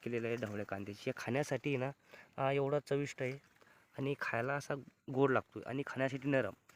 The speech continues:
आणि जो आपला लाल कांदा असतो ना, तो, अ, कडक असतो खाण्यासाठी. आणि हे बघा तुम्हाला आहे ना, हा कांदा जर एकदा जर आपण खाल्ला, तर असं परत असं वाटतं मला की परत परत खावा.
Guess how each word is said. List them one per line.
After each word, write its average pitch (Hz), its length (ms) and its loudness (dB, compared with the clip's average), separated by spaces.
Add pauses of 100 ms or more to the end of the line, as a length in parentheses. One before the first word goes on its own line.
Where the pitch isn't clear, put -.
(320)
आणि 127 100 -2
जो 127 80 -2
आपला 139 480 2 (260)
लाल 139 180 6
कांदा 143 280 6
असतो 123 220 2
ना, 120 100 0 (760)
तो, 147 280 2 (240)
अ, 135 220 0 (100)
कडक 160 180 6
असतो - 240 -2 (180)
खाण्यासाठी. - 440 -6 (920)
आणि 147 280 -2
हे 156 100 0
बघा 151 220 2
तुम्हाला 143 340 0
आहे 139 80 2
ना, 135 120 -4 (160)
हा - 160 -2
कांदा 156 280 2
जर 160 140 4
एकदा 165 260 4
जर 156 120 4
आपण 156 260 2
खाल्ला, 127 280 0 (840)
तर 160 60 4
असं 165 240 2 (140)
परत 165 240 4
असं 156 200 4
वाटतं 143 240 4
मला 139 220 4
की - 220 -10
परत 147 140 4 (100)
परत 131 200 4
खावा. 92 220 0